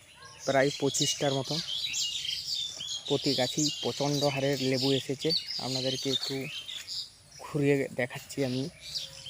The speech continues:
দেখেন প্রচুর একদম জঙ্গলের মতন হয়ে গেছে লেবু গাছগুলো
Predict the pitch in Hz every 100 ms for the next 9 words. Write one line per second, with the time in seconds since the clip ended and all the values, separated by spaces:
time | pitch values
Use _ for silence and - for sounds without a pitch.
0 | - - - - - 113 127 - 123 147
1 | - - - - - - - - - 523
2 | - - - - - - - - - -
3 | 139 139 143 135 135 143 131 135 131 131
4 | 139 135 131 135 135 127 131 131 127 127
5 | 131 123 123 135